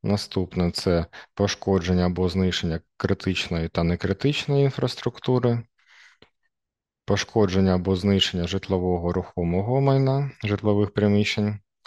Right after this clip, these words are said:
пошкодження або знищення житлового нерухомого майна місць загального користування.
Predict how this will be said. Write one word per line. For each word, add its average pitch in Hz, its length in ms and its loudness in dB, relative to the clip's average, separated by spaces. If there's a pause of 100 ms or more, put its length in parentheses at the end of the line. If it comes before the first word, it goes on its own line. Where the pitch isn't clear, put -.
(300)
пошкодження 92 720 2
або 90 200 -2
знищення 107 640 0
житлового 95 560 -2
нерухомого 127 760 0
майна 131 360 -2 (300)
місць 110 260 0
загального 95 800 0 (160)
користування. 71 880 -4